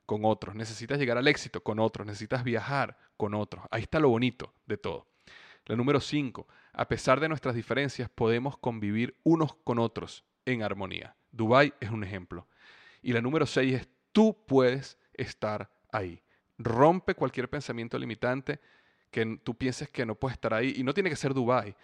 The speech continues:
Dubái, Hawái, donde sea. Las Maldivas,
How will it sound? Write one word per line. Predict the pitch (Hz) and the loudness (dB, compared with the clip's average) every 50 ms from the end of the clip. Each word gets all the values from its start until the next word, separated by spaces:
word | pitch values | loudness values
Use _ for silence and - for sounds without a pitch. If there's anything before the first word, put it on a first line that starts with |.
| - - _ | -20 -20 _
Dubái, | - 143 165 151 113 110 104 113 117 120 123 120 110 | 4 8 8 8 8 8 6 4 4 4 2 0 -2
Hawái, | - - 143 143 127 107 101 98 107 113 120 123 117 107 _ - - - _ _ - | -2 0 2 2 2 2 2 2 4 4 2 2 -2 -4 _ -14 -20 -20 _ _ -6
donde | 135 151 156 151 139 135 | -4 -4 -4 -2 -4 -6
sea. | - - - 131 131 131 98 - - _ _ _ - | -4 -2 0 0 2 2 0 -2 -6 _ _ _ -2
Las | 131 123 107 | -2 0 0
Maldivas, | 127 120 120 117 110 110 120 127 139 127 113 107 | 2 0 0 0 0 2 4 6 6 4 4 -2